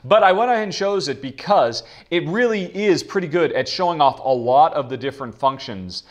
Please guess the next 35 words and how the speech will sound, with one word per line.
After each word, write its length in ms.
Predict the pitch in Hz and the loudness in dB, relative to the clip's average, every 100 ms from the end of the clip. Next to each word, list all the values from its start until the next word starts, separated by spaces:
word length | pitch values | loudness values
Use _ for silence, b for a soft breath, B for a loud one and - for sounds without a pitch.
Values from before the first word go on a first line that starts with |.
| b 120 | b -6
that 200 | 123 120 | -4 0
the, 380 | 120 120 117 113 | 2 2 0 -6
that 160 | 110 | -10
the 80 | 117 | -8
game 240 | 127 117 | -8 -2
offers. 460 | 110 117 113 90 92 | 2 2 0 -10 -6
If 80 | 120 | 0
I 300 | 139 135 104 - | 2 0 -8 -18
ch-, 180 | - 160 113 | -10 -10 -10
played 500 | - 151 151 147 135 127 | -8 -4 -2 -4 -6 -6
a, 540 | 127 123 117 110 90 - | -4 -2 -4 -4 -10 -6
an 220 | 113 110 | -6 -6
easier, 560 | 131 151 147 165 160 | -8 -8 -4 -2 -2
one 160 | 139 147 | -6 -6
of 60 | 131 | -2
the 100 | 131 | -2
other 260 | 123 117 | -2 -4
easier 280 | 127 131 151 | -6 -6 -6
adventures 340 | 143 147 156 123 | -6 -8 -10 -12
that 100 | 117 | -10
came 380 | 131 135 147 - B B | -10 -10 -12 -16 B B
out 160 | 113 139 | 0 0
of 60 | 131 | 0
the 60 | |
box, 460 | 123 131 165 - - B - | 2 4 4 -2 -18 B -6
I 80 | 131 | 2
might 160 | 151 | 2
not 160 | 156 139 | 2 0
be 100 | 143 | -2
able 140 | 131 | -4
to 80 | 123 | -6
show 240 | 117 147 | -4 -4
you 120 | 135 113 | -4 -8
stuff 360 | - 113 - | -4 -2 0
like, 380 | 113 107 101 | 2 2 0